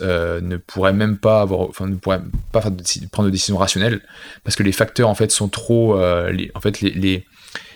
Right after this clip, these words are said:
les facteurs de localisation sont, sont complexes et nombreux et surtout les processus d'in-, de, de décision d'investissement sont de plus en plus réduits.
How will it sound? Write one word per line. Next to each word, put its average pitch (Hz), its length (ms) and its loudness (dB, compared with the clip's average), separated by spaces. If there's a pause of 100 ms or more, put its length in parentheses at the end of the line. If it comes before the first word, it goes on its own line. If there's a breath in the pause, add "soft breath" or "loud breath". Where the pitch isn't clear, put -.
(260 loud breath)
les 101 140 0
facteurs 123 300 2
de 117 40 2
localisation 117 800 2
sont, 95 420 -2
sont 92 360 -4 (100)
complexes 117 360 2
et 95 40 2
nombreux 98 440 2 (440 loud breath)
et 120 320 4
surtout - 540 0
les 92 200 2
processus - 600 -2
d'in-, 101 120 2
de, 90 800 0
de 90 220 -6
décision 101 340 -2
d'investissement 95 540 0
sont 95 140 -2
de 92 40 -2
plus 113 180 -4
en 104 60 4
plus 107 140 -2
réduits. 95 460 -2